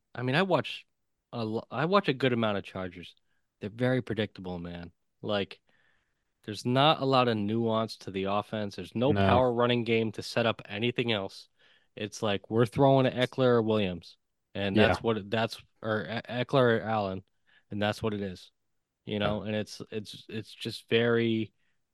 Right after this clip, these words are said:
Speaker 1: one dimensional. There's not a lot of trickery.
Speaker 3: Yet
Speaker 1: I just
Speaker 3: Kellen
Speaker 1: feel like
Speaker 3: Moore is a, is a head coaching candidate.
Speaker 1: Yeah, I don't, I don't buy it. I just
Speaker 3: Yeah.
Speaker 1: feel like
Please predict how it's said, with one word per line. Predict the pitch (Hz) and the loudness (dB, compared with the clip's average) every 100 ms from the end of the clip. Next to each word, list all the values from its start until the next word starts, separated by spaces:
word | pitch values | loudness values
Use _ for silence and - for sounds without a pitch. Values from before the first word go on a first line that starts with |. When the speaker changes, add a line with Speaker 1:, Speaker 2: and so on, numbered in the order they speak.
| _ | _
Speaker 1:
one | 104 101 | -4 -2
dimensional. | 98 107 113 - 113 107 | -2 -2 -2 -4 -4 -4
There's | 95 90 | -6 -6
not | 107 104 | -4 -2
a | |
lot | 104 98 | -2 -6
of | |
trickery. | - - 131 139 127 123 120 113 _ _ _ _ _ _ _ _ _ _ _ _ _ | -6 -4 -2 -2 -2 0 -2 -6 _ _ _ _ _ _ _ _ _ _ _ _ _
Speaker 3:
Yet | 101 101 | 2 2
Speaker 1:
I | - | 4
just | |
Speaker 3:
Kellen | 104 101 | 4 4
Speaker 1:
feel | 98 147 | 6 6
like | 95 | 4
Speaker 3:
Moore | 87 | 2
is | 85 87 | 0 2
a, | 85 80 _ | 0 -2 _
is | 87 82 | -6 -4
a | 82 | -2
head | 90 | 0
coaching | - 92 - | 0 -2 -4
candidate. | 78 76 73 73 - 170 | -4 -4 -4 -10 -14 -2
Speaker 1:
Yeah, | 170 165 | 2 4
I | 170 | 4
don't, | 185 156 - | 4 0 -4
I | |
don't | 170 165 | -2 2
buy | 147 135 98 | 2 2 0
it. | - - | -4 -8
I | 113 | -4
just | 131 160 | -2 -2
Speaker 3:
Yeah. | - | 0
Speaker 1:
feel | 190 | 2
like | 151 131 | 2 0